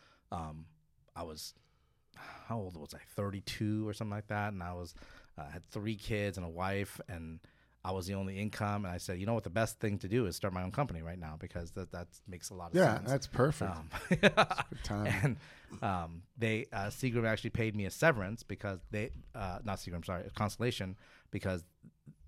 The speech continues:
Speaker 1: uh, they were moving the job,
Speaker 2: Yeah.
Speaker 1: right? So it was, uh, layoff. So they gave me a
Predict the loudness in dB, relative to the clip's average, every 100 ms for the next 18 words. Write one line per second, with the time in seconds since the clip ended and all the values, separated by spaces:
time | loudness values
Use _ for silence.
0 | -14 -10 -10 -6 -2 0 -2 -4 -6 0
1 | 2 2 -2 -2 -2 -2 -2 -2 -2 -6
2 | -6 -8 -8 -10 -16 -20 -20 _ -10 -8
3 | -8 -8 -8 -10 -10 -6 -6 -6 -6 -2
4 | -2 -2 -4 -8